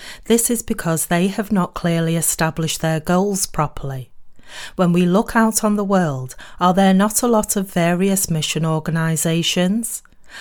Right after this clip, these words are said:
At first, they really appear to be acting according to God's will, but take a look at them again carefully after some time has passed.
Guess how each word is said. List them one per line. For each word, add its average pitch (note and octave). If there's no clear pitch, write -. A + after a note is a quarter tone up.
At F3
first, F#3+
they E3
really G#3
appear F3
to -
be F3
acting G#3
according D#3+
to -
God's -
will, D3
but A#3
take B3+
a B3
look A3+
at G#3
them F#3+
again F3+
carefully G#3+
after D3
some D#3
time D3+
has E3+
passed. -